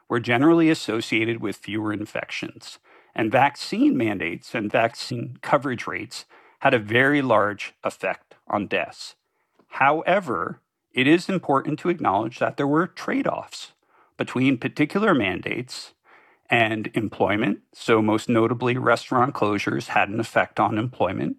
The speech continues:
in our study. And many mandates had an effect on educational performance, particularly around, uh, math. And this is important to acknowledge because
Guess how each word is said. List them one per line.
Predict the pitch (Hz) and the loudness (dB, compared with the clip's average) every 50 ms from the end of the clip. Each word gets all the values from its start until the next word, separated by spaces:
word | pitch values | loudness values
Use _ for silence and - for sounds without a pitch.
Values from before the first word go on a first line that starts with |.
| _ _ _ | _ _ _
in | - - 107 | -6 -4 -4
our | 104 107 | -4 -4
study. | - - - 82 80 90 113 123 - _ _ _ _ - - - - - - _ _ _ _ | -4 -2 0 0 0 0 -4 -6 -8 _ _ _ _ -20 -20 -20 -20 -20 -20 _ _ _ _
And | - 147 143 143 143 139 143 139 143 - - - _ _ - | 2 2 4 4 2 0 0 -2 -2 -4 -6 -10 _ _ -12
many | 107 110 143 165 170 180 | -4 0 0 2 2 0
mandates | 156 113 - 82 78 - - 60 - - - - - _ _ | -2 -4 -4 -6 -10 -12 -14 -18 -20 -20 -20 -20 -20 _ _
had | - 131 120 117 | -2 -2 0 0
an | 117 123 | 0 -2
effect | 131 123 - - 90 92 - - 113 | -4 -4 -4 -6 -6 -6 -4 -4 -6
on | 107 101 | -6 -4
educational | 101 107 104 - - - - 110 - - - 110 92 87 | -6 -8 -10 -12 -14 -8 -6 -6 -6 -4 -6 -8 -12 -10
performance, | - 107 98 - - - 92 85 - - _ - - - - _ _ _ _ | -10 -12 -12 -12 -14 -14 -14 -16 -18 -20 _ -20 -20 -20 -20 _ _ _ _
particularly | - 127 127 135 127 147 143 147 | -12 -8 -8 -2 0 0 0 2
around, | - - 127 110 113 113 107 110 107 107 - _ _ _ _ - | 2 2 2 4 4 4 4 2 0 -4 -10 _ _ _ _ -2
uh, | 110 110 104 104 | 2 2 4 2
math. | 110 104 110 113 95 - - - - - - _ _ _ _ _ _ _ _ _ _ _ _ _ _ _ _ _ _ _ - | 2 0 -2 -4 -4 -4 -8 -12 -16 -20 -20 _ _ _ _ _ _ _ _ _ _ _ _ _ _ _ _ _ _ _ 2
And | 143 160 160 160 156 - | 4 4 4 4 2 2
this | - 180 240 - | 2 0 0 0
is | 269 262 208 240 | -2 -4 -2 -2
important | 214 - - 190 190 190 - 160 147 | -2 2 2 2 2 2 0 -2 0
to | - 160 | 2 0
acknowledge | 151 131 131 123 123 123 131 135 151 - - - | 2 2 0 0 0 0 0 -2 -2 -4 -6 -6
because | 135 123 117 - 135 131 131 131 131 127 127 123 - | -4 -4 -2 2 4 4 6 6 4 4 2 -2 -4